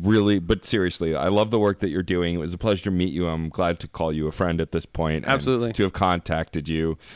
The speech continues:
Speaker 1: um, and been able to connect. Um, there's one favor I have to ask before we sign off and end the episode. Um, we have a saying on the show, both shows that I do that I created called Music is Life and Life is Good. I would love for you to say our sign off for us as we end the episode.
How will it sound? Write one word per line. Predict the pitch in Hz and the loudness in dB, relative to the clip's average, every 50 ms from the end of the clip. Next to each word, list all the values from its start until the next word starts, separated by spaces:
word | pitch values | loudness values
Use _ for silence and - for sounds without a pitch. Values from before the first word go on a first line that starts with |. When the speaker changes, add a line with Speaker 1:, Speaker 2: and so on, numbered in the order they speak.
| - - - | -18 -12 -6
Speaker 1:
um, | - - 78 78 78 | -2 0 0 0 0
and | 78 78 | -2 -2
been | 73 80 76 | -2 -2 -2
able | 78 78 76 80 76 | -2 -2 -2 -2 -4
to | 78 | -4
connect. | - - 82 78 78 78 76 - _ _ - - - - | -6 -4 -4 -2 0 0 -2 -4 _ _ -18 -12 -4 0
Um, | 87 85 82 80 80 78 78 78 - - - - 117 - | 2 4 4 4 2 0 -2 -6 -8 -12 -12 -12 -4 2
there's | - 107 107 95 | 4 4 4 4
one | 107 107 104 104 104 107 | 2 2 2 2 2 0
favor | - - 101 98 95 98 95 | 2 2 2 4 4 4 4
I | 92 | 4
have | 92 95 92 90 - | 4 4 2 2 0
to | - - | -4 -2
ask | 80 92 95 113 - - - | -2 -2 -2 -2 -4 -8 -8
before | - 92 - - 95 95 90 87 87 | -8 -8 -6 -4 -2 -2 0 0 0
we | 85 87 87 85 | 0 -2 -2 -4
sign | 82 - - 87 85 85 85 | -4 -4 -4 -2 -2 0 0
off | 85 87 - | 0 0 -2
and | 87 85 | -2 -2
end | 87 85 85 | 0 0 0
the | 82 82 | 0 -2
episode. | 82 - - - - 98 92 90 90 87 82 - - | -2 -4 -6 -4 -2 -2 0 0 0 -2 -2 -4 -4
Um, | 76 78 76 | -4 -4 -2
we | 85 92 95 | -2 0 0
have | 87 80 | 0 -2
a | 87 | -4
saying | - - 92 82 85 82 82 82 80 - | -2 -2 0 0 0 0 0 -2 -2 -2
on | - - 80 | -2 -2 -2
the | 80 80 | -2 -2
show, | - - 80 78 78 76 73 76 | 0 0 0 2 2 2 0 0
both | 76 - 90 80 78 - | 0 2 0 0 0 0
shows | - 82 80 78 | -2 -2 -2 -2
that | 80 78 76 | -2 -2 -2
I | 76 | -2
do | 76 76 78 76 | -2 -2 -2 -2
that | 76 76 | -2 -2
I | 76 78 | -2 -2
created | 78 - - 80 78 78 76 | -2 -2 -2 0 0 -2 -4
called | - - 73 76 | -4 -4 -4 -2
Music | 80 80 78 82 - | -2 -4 -4 -4 -6
is | 82 76 82 | -4 -2 0
Life | 82 85 85 82 - - - - - - - | 2 2 2 2 -2 -8 -18 -18 -18 -8 -4
and | - 90 | 0 2
Life | 90 87 85 - | 2 4 4 2
is | 80 78 | 0 0
Good. | - - 87 98 110 - - | 2 4 4 4 4 2 0
I | - | 0
would | 82 90 90 - | 0 0 0 0
love | 107 110 113 113 117 110 104 | 2 4 4 6 4 4 0
for | - - - 92 | -4 0 2 2
you | 85 80 82 80 | 4 4 4 2
to | 78 82 | 2 0
say | - - - 80 78 76 76 | 0 0 0 2 2 2 2
our | 67 67 76 | 2 0 0
sign | 76 - - 78 78 73 | -2 -2 -4 -4 -2 -2
off | 69 64 71 - | -2 -4 -4 -4
for | - - 67 64 64 | -4 -2 -2 0 0
us | 62 76 78 - - | 0 -2 -2 -4 -4
as | - 73 73 76 | -4 -4 -4 -2
we | 76 73 53 | -4 -2 -2
end | 69 76 71 69 | -2 -4 -2 -4
the | 64 57 | -4 -6
episode. | - - - - - - - 50 67 78 - | -6 -6 -8 -6 -6 -8 -6 -6 -8 -8 -10